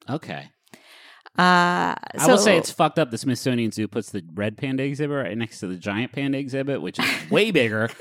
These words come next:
Speaker 2: <laughs>
Speaker 1: which those red pandas probably look at the giant panda. Well, I mean, I guess they are giant,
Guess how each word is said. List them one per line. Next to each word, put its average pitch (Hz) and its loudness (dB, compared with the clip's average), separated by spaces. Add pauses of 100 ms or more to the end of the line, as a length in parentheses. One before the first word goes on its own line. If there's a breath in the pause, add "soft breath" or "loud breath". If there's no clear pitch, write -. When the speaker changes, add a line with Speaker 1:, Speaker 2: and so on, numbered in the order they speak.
(140)
Speaker 2:
<laughs> - 0
Speaker 1:
which 135 2
those 135 2
red 165 4
pandas 120 -4
probably 110 -2
look 107 -6
at 85 -18
the 87 -16
giant 120 -2
panda. 87 -12
Well, 110 -6
I 110 -10
mean, 95 -8
I 90 -12
guess 90 -16
they 85 -16
are 78 -12
giant, 71 -14